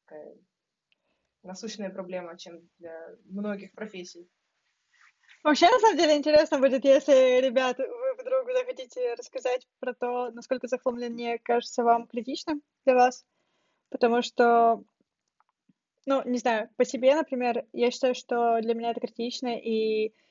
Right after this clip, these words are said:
Speaker 2: я вот решила сделать правило, что в воскресенье я отвечаю только маме на «доброе утро», и дальше отодвигаю телефон и иду гулять. Но пока что я могу продержаться где-то часа три.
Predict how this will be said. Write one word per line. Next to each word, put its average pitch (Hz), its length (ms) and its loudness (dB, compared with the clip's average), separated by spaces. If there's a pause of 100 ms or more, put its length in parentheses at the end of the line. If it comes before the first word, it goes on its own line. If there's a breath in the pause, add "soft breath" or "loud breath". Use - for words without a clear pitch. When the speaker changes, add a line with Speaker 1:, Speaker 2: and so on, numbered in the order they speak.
(200)
Speaker 2:
я 226 160 8
вот 226 120 4
решила 226 420 2
сделать 220 360 0
правило, 220 360 4
что 214 280 -2
в 208 60 -6
воскресенье 226 640 -4
я 214 280 0
отвечаю 240 440 -4
только 233 260 -4
маме 233 240 -2
на 220 100 -4
«доброе 226 340 0
утро», 240 380 0
и 240 160 -8
дальше 226 400 -4 (120)
отодвигаю 247 440 2
телефон 240 460 -2
и 226 200 -8
иду 226 120 -2
гулять. 233 420 0 (920)
Но 254 260 4
пока 262 260 6
что 254 140 2
я 247 40 0
могу 247 180 2
продержаться 247 460 0
где-то 226 240 -6
часа 233 200 -4
три. 240 320 -6